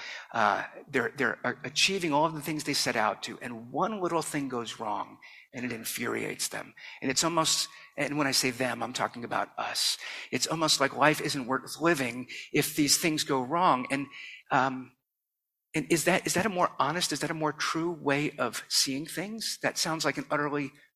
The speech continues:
corrupt way of experiencing the world, because that person says, "How can somebody who suffered like this guy in the hospital believe in that kind of God?"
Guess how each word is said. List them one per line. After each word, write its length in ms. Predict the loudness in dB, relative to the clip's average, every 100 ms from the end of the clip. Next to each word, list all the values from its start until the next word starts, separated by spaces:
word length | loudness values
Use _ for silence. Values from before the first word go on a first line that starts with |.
| -6
corrupt 560 | -4 0 0 0 -2 -2
way 300 | -2 -2 -6
of 100 | -4
experiencing 600 | -2 -2 -2 -4 -2 -4
the 60 | -4
world, 340 | -6 -6 -6 -8
because 220 | -8 0
that 260 | 6 6 6
person 360 | 0 0 0
says, 360 | -2 0 0 -2 -8 -14 -2
"How 180 | 4 4
can 220 | 4 0
somebody 300 | 2 2 0
who 120 | 0
suffered 400 | 2 4 4 2
like 160 | 0 -2
this 140 | -2
guy 180 | 0 0
in 80 | 0
the 60 | -2
hospital 640 | 0 2 0 -2 -8 -8 -16 -20 _
believe 380 | -2 2 4 2
in 80 | 0
that 160 | -2 0
kind 160 | -2
of 80 | -2
God?" 340 | 0 0 -2